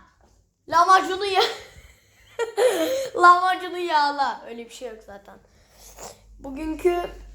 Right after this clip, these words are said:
bu neden bu kadar heyecanlıyım? Düşünelim. İzmir neden on altı Haziran Perşembe günü saat dokuz yirmi altıda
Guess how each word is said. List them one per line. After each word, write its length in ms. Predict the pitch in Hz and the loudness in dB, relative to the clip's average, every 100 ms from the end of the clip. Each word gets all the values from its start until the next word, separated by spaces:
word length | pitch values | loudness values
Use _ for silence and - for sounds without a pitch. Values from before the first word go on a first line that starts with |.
| - - - - | -20 -20 -20 -10
bu 220 | 262 370 | -4 0
neden 360 | 349 349 427 | 4 4 4
bu 60 | 403 | 2
kadar 240 | 349 277 | 0 0
heyecanlıyım? 520 | 233 214 214 214 240 285 _ _ _ _ _ _ _ _ _ _ - _ - | -2 -8 -12 -14 -18 -20 _ _ _ _ _ _ _ _ _ _ -20 _ -20
Düşünelim. 680 | 247 - 254 214 240 - _ _ - - - - - - - | -18 -14 -12 -12 -16 -20 _ _ -20 -20 -20 -20 -20 -20 2
İzmir 540 | 359 359 349 359 349 | 2 4 2 2 0
neden 380 | 302 285 320 349 440 - - - _ _ _ _ _ _ _ _ _ _ _ | 0 6 6 6 -2 -10 -20 -20 _ _ _ _ _ _ _ _ _ _ _
on 140 | 302 | 0
altı 240 | 359 349 349 | 2 2 0
Haziran 400 | 311 302 311 320 | -4 -4 -4 0
Perşembe 560 | 311 294 349 311 320 | 0 0 -2 0 0
günü 460 | 330 285 285 339 403 403 - - - _ - _ _ _ _ _ _ - | -2 -2 0 -2 -4 -10 -20 -20 -20 _ -20 _ _ _ _ _ _ -6
saat 300 | 285 330 320 | 4 4 4
dokuz 320 | 330 359 339 | 0 -2 -2
yirmi 240 | 320 311 285 | -2 -2 0
altıda 560 | 277 269 262 277 330 | 2 0 -4 0 4